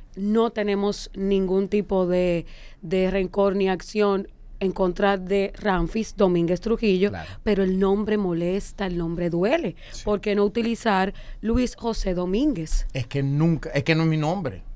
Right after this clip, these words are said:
Speaker 2: O sea, si a, <laughs> vuelvo y te digo, si a mí me dicen Luis José, yo estoy buscando a mi papá o a mi hermano.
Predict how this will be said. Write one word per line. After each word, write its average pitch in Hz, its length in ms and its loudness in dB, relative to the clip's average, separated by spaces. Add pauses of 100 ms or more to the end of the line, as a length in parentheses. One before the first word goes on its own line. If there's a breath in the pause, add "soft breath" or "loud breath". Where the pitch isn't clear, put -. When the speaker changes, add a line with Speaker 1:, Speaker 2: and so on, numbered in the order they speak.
Speaker 2:
O 156 100 2
sea, 170 200 4
si 165 120 2
a, 160 60 2
<laughs> 160 140 -2
vuelvo 170 240 4
y - 40 0
te 226 160 0
digo, 165 200 4
si 147 120 2
a 143 60 2
mí 180 120 -2
me 240 120 0
dicen 180 280 2
Luis 165 120 4
José, 139 220 -2
yo 135 100 0
estoy 147 160 -4
buscando 151 340 -2
a 151 40 4
mi 127 120 2
papá 110 380 -4
o 175 120 -6
a 123 40 -6
mi 110 120 -6
hermano. 131 460 -10